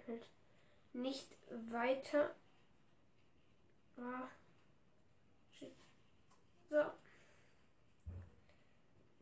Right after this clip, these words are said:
Dann ge-,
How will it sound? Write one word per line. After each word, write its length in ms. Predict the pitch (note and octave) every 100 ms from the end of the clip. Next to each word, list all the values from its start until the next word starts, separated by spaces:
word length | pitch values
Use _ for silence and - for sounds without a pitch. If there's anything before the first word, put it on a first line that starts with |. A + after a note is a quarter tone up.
| - - - - - - - - - - - - - - - - -
Dann 240 | C4 B3+ B3
ge-, 160 | B3+